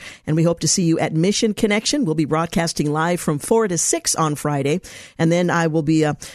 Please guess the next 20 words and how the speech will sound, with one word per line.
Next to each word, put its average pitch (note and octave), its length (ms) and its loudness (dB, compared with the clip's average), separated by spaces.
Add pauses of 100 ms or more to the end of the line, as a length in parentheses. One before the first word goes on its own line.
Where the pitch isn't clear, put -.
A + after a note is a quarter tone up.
(160)
joining F#3 520 2
the, D#3 260 2
uh, C#3+ 140 0
leadership A3+ 680 0
on E3+ 140 2
the E3 60 0
stage G#3 400 2
to - 180 0
M G#3 160 4
C C4 320 2
the F#3 160 2
event. D#3+ 320 2
So - 180 0
we're D#3+ 120 0
looking F3 300 0
forward D#3+ 360 0
to C#3+ 140 0
a C#3 40 -6
great D#3+ 300 0
time F3 340 0